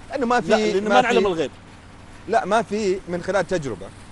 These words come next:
Speaker 1: ما في، في البرامج و-، وفي ال-، وفي ال-، ال-، ال-، البرامج الرياضية إلا يكون فيه، سمها ما شئت، علاقات شخصية،
Speaker 2: صحيح.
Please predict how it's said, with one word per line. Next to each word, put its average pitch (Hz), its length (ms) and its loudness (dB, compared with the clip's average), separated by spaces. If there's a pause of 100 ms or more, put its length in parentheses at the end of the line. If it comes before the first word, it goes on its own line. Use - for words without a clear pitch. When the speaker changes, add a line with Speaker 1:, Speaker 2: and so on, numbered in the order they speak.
(880)
Speaker 1:
ما 190 220 2
في، 170 380 0
في 185 100 -6
البرامج 170 560 -2 (140)
و-، 127 40 -6
وفي 123 420 -6
ال-، 139 340 -4
وفي 151 140 -4
ال-، 156 320 -2
ال-، 127 260 -4
ال-، 117 320 -8
البرامج 156 420 0
الرياضية 147 640 -2 (240)
إلا 180 460 -2
يكون 170 320 -2
فيه، 180 340 0 (480)
سمها 185 260 0
ما 156 120 2
شئت، 131 360 -4
علاقات 135 440 -2
شخصية، 156 640 -2 (120)
Speaker 2:
صحيح. 143 180 -8